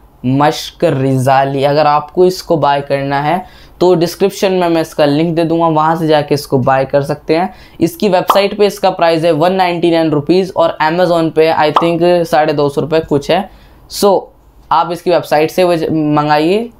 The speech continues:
आपको थोड़ा सस्ता पड़ेगा। So, बाकी इस इत्र की quality मुझे अच्छी लगी। अब वो मुझे कल पता लगेगा कि ये इतना long lasting है या नहीं है, क्योंकि इसके डब्बे पर क्लियर ही लिखा है कि ये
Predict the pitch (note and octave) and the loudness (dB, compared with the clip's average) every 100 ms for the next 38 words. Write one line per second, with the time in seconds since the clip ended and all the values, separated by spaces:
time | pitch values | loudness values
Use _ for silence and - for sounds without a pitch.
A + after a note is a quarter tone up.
0 | - C#3 C#3+ D#3+ D#3 F3+ F3+ C#3 - C3 | -4 -2 0 0 0 0 0 -2 0 -2
1 | A2+ A2+ - - - - - - - E3 | -2 -6 -8 -14 -20 -20 -20 -20 -6 0
2 | E3+ F3 D3 C#3+ C#3 D#3+ - D3 - C#3 | 0 -2 -2 -2 -2 -4 -4 -8 -6 -2
3 | C#3+ C#3 - C3+ B2+ B2+ B2+ C3 C3 C3 | 0 0 -2 -4 0 0 0 -4 -4 -4
4 | A#2+ - - D#3 D3 C#3+ F3 - - - | -4 -6 -2 0 2 2 -2 -6 -20 -12
5 | - C#3+ D3+ E3+ E3 F3 - F3 F3+ F3 | -4 -2 0 0 0 0 0 -2 0 -2
6 | E3+ E3 D3+ D3 D3 D3+ - - - - | 0 2 2 2 0 0 -2 -16 -18 -2
7 | G3 F3 F#3 F#3 F3+ F3+ E3 E3 D#3+ D#3 | 0 4 4 2 0 0 2 2 0 -2
8 | D3+ - E3 D#3 D3+ E3 E3 D#3 C#3 C3+ | -2 -2 0 0 0 2 4 4 2 -2
9 | C#3 C#3 C3 C#3+ D#3 D#3 E3+ C#3+ C#3+ C3 | -2 -2 0 2 2 2 -2 0 0 0
10 | E3 D#3+ E3 G3 - _ - - - - | -2 0 -2 -2 -10 _ -20 -20 -20 -20
11 | - - - - - - E3 F3+ G3 G#3 | -20 -20 -20 -20 -20 -4 0 4 2 2
12 | F#3+ D3+ - E3+ D#3 F3 F#3 F3+ E3 E3+ | 0 0 -2 -2 0 0 0 0 2 4
13 | F#3+ | 2